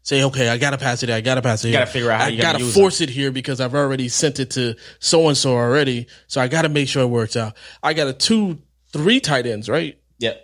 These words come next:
Speaker 1: Two or three tight ends in, you know, in Cleveland.
Speaker 2: Njoku
Speaker 1: And,
Speaker 2: and
Speaker 1: and I
Speaker 2: the
Speaker 1: gotta
Speaker 2: two
Speaker 1: make
Speaker 2: main
Speaker 1: sure they
Speaker 2: ones
Speaker 1: have
Speaker 2: are
Speaker 1: it.
Speaker 2: Hooper and
Speaker 1: Yeah.
Speaker 2: Njoku,
Speaker 1: And I
Speaker 2: right.
Speaker 1: gotta make sure they're happy. So I gotta get them into the game. They're disgruntled. They're upset.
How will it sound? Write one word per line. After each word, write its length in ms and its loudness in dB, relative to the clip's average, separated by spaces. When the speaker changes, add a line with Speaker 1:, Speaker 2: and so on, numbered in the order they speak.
Speaker 1:
Two 180 2
or 40 4
three 200 2
tight 280 0
ends 260 -4
in, 300 -6
you 100 -4
know, 140 -2
in 80 -6
Cleveland. 480 2
Speaker 2:
Njoku 360 -2
Speaker 1:
And, 120 2
Speaker 2:
and 100 -2
Speaker 1:
and 240 -2
I 80 2
Speaker 2:
the 100 0
Speaker 1:
gotta 120 2
Speaker 2:
two 40 2
Speaker 1:
make 120 4
Speaker 2:
main 60 -2
Speaker 1:
sure 140 2
they 100 2
Speaker 2:
ones 80 0
Speaker 1:
have 180 0
Speaker 2:
are 80 2
Speaker 1:
it. 40 -2
Speaker 2:
Hooper 380 2
and 420 -2
Speaker 1:
Yeah. 160 2
Speaker 2:
Njoku, 340 -4
Speaker 1:
And 100 4
I 40 2
Speaker 2:
right. 60 -6
Speaker 1:
gotta 160 -2
make 200 2
sure 200 2
they're 160 2
happy. 400 -2
So 280 0
I 100 0
gotta 200 2
get 100 2
them 140 2
into 180 0
the 80 -2
game. 300 0
They're 160 0
disgruntled. 600 -2
They're 120 2
upset. 540 -2